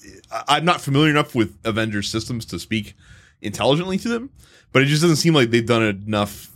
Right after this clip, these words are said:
to flesh out the gear pool in the game to make it worth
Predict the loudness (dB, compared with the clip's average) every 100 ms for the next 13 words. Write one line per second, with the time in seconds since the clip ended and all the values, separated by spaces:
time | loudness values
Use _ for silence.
0 | -10 -10 -2 0 0 2 2 0 -4 -8
1 | -4 -4 -4 -2 2 2 2 -4 -4 -10
2 | _ _ _ _ 0 2 2 0 -4 -8
3 | -6 -2 0 -2 -6 -4 -4 -4 -12